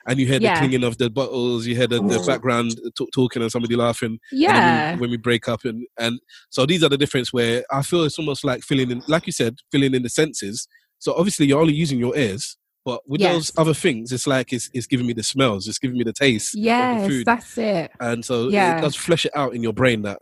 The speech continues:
Speaker 1: this is more than just, it is almost like you, you fill in the pictures a lot more. It helps you to fill in, I feel
Speaker 3: Yeah.
Speaker 1: anyway, it helps you to fill in the picture.
Speaker 2: Yeah.
Speaker 1: So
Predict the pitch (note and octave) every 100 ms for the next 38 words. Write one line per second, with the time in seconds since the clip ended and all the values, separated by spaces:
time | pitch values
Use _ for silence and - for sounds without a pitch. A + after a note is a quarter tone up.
0 | _ - C3+ B2 A2 B2+ B2+ A#2 G#2+ A2+
1 | G#2+ - - - _ _ _ _ _ _
2 | _ _ - E3 F3 E3 D3 - C3 B2+
3 | C3 - D#3 D#3 D#3+ D#3 B3 F3+ D3 D3
4 | - G#2+ A#2 A2+ G2 - B2 B2+ E3+ -
5 | B2 A#2+ A2 A2+ A2+ - A#2+ G2+ G2 G#2
6 | F#2+ F#2 B2 B2 A2+ G#2 A2+ G#2+ G2 A2+
7 | - G#3 F3 E3+